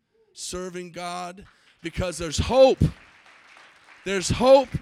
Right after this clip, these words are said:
in Jesus. All you gotta do is say, "Lord, if you can change them, you can change me." Some are walking around sick and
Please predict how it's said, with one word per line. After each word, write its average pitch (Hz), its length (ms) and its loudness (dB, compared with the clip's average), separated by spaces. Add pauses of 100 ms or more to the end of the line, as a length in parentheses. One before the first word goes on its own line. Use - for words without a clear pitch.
in 214 160 -8
Jesus. 185 840 -8 (960)
All 226 140 -4
you 262 100 -4
gotta 247 200 -2
do 247 180 -2
is 226 100 0
say, 214 200 0
"Lord, 254 580 12 (720)
if 196 240 0
you 277 140 6
can 240 180 -2
change 240 480 -2
them, 269 500 4 (320)
you 220 200 0
can 196 160 -12
change 202 420 -12
me." 151 300 -20 (1160)
Some 175 240 -20
are 160 60 -16
walking 170 380 -14
around 160 340 -16
sick - 480 -12
and 127 240 -20